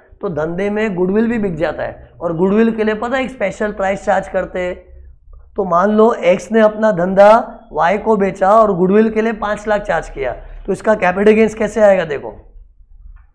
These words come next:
पाँच लाख एफ़ईओसी, लेकिन कॉस्ट ज़ीरो है,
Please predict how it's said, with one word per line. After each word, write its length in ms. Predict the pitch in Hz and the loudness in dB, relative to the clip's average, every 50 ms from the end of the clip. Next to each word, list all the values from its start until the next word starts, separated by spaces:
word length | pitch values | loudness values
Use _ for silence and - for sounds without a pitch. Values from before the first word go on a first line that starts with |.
| _ _ - - - _ _ _ _ _ _ _ _ _ _ _ _ _ - - _ - _ - _ _ _ - | _ _ -20 -20 -20 _ _ _ _ _ _ _ _ _ _ _ _ _ -20 -20 _ -20 _ -20 _ _ _ -2
पाँच 340 | 143 156 175 185 - - 214 | 0 0 0 0 -4 0 4
लाख 140 | 214 214 | 4 6
एफ़ईओसी, 680 | 208 208 208 208 - 226 226 226 220 226 - 226 226 226 226 - - - - - - | 6 4 2 2 2 4 4 4 4 2 0 0 0 0 -2 -8 -14 -18 -20 -14 -12
लेकिन 220 | 180 185 208 220 208 | -8 -6 -6 -6 -4
कॉस्ट 400 | 214 202 208 226 247 240 - 254 | 0 2 2 2 2 0 -2 -2
ज़ीरो 340 | 202 202 247 269 294 285 | 0 2 4 4 6 4
है, 160 | 240 165 123 | 4 2 0